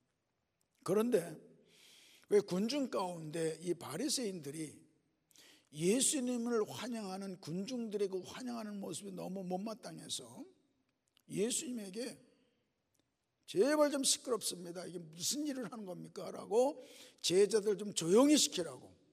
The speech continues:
좀 조용히 시키라고, 네, 주님께 이렇게, 예, 요구를 하니까 주님께서 하시는 말씀이 "이 사람들이 조용히 있으면,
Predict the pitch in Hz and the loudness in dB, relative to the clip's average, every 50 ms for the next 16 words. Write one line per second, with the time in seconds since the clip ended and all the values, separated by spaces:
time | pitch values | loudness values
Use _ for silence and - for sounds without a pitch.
0 | _ _ _ _ _ _ _ _ _ _ _ _ - 196 190 147 - 156 170 190 | _ _ _ _ _ _ _ _ _ _ _ _ -4 -4 -2 0 2 6 8 10
1 | 214 247 285 311 285 - - - - 220 214 220 196 196 202 226 247 277 311 - | 10 10 10 8 6 4 4 2 2 0 0 0 0 0 2 4 4 2 0 -2
2 | - - - - - - - 196 196 - - 185 180 180 170 - - 202 175 170 | -10 -20 -20 -20 -10 -4 -4 -4 -2 -2 -2 -4 -2 -4 -6 -6 -6 -4 -4 -4
3 | 170 160 165 - 156 175 185 185 180 - - - _ _ _ _ _ _ _ - | -6 -8 -10 -8 -6 -4 -4 -4 -6 -10 -14 -20 _ _ _ _ _ _ _ -8
4 | 143 147 151 156 170 180 170 180 180 151 139 139 143 135 - - 196 196 196 185 | -8 -6 -2 2 2 2 2 0 -4 -8 -8 -10 -12 -12 -10 -8 -6 -6 -6 -6
5 | - 101 - - _ _ _ _ _ _ - 170 190 208 214 202 - - 202 160 | -8 -12 -18 -20 _ _ _ _ _ _ -4 -2 -2 -2 -2 -4 -4 -4 -4 -4
6 | 202 190 156 - 202 180 175 175 170 160 147 123 - 90 95 - 214 208 - - | -4 -4 -6 -6 -8 -10 -10 -10 -12 -10 -8 -8 -8 -8 -8 -8 -8 -8 -10 -12
7 | - - _ _ _ _ _ _ _ _ _ - - - _ _ _ _ - 220 | -16 -20 _ _ _ _ _ _ _ _ _ -20 -20 -20 _ _ _ _ 4 6
8 | 269 302 320 320 320 320 311 311 302 294 285 277 262 254 - - 156 185 226 262 | 10 10 12 12 12 12 10 10 8 8 6 4 4 4 2 2 2 4 4 4
9 | 269 262 262 262 254 247 226 226 233 220 220 220 214 202 196 196 202 196 196 190 | 4 2 2 -2 -2 -4 -2 0 -2 0 0 -2 -4 -4 -4 -4 -4 -4 -6 -6
10 | 190 185 185 190 190 190 185 185 - - - - 131 160 220 277 294 339 330 320 | -8 -8 -8 -10 -12 -14 -16 -14 -10 -8 -4 0 4 6 8 8 8 8 8 6
11 | 320 - - - 214 196 - 185 180 - - | 6 6 4 2 0 -4 -8 -12 -14 -16 -20